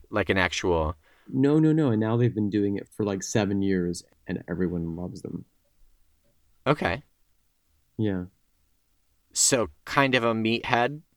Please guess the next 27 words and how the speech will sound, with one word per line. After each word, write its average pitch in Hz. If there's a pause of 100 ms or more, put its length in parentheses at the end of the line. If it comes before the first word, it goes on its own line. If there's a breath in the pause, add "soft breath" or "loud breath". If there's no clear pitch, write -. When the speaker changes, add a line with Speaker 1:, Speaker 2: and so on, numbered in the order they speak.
(340)
Speaker 1:
then, 185
or? 90 (540)
Speaker 2:
Yeah, 135
but 135
with 131
a 127
secret 131
love 107
of 92
literature. 92 (120)
Speaker 1:
Oh, 196 (120)
okay. 180 (460)
Speaker 2:
But 139
that 143
they 147
have 143
to 131
mask 113
with, 110
like, 98
a 113
thick -
filter 98 (280)
of, 92
uh, 92
nonchalant 98
irony. 90